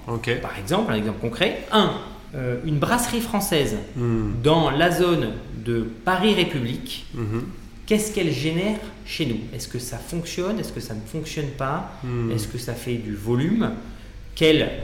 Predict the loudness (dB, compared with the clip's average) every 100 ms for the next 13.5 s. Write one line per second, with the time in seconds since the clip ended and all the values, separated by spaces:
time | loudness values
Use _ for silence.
0 | -8 -10 -8 -6 -4 0 2 2 2 2
1 | 0 0 2 4 4 2 2 0 -2 -2
2 | -4 -4 -6 -10 -2 0 2 0 0 4
3 | 6 8 8 8 4 4 0 -4 -4 0
4 | 4 8 8 8 8 8 6 4 2 6
5 | 6 4 -6 -10 -12 -12 -14 -6 4 4
6 | 6 4 2 0 0 -2 -10 -12 -14 -14
7 | -14 -10 -6 -2 0 -2 -2 4 6 6
8 | 4 2 -4 -8 -10 -12 -12 -12 -12 -10
9 | -4 -2 2 2 4 0 -2 -8 -6 -2
10 | 0 0 0 -6 -10 -2 2 2 2 0
11 | 0 -2 -2 -4 -4 -4 -4 -4 0 0
12 | 0 -4 0 0 0 0 2 4 2 0
13 | -4 -2 -4 -4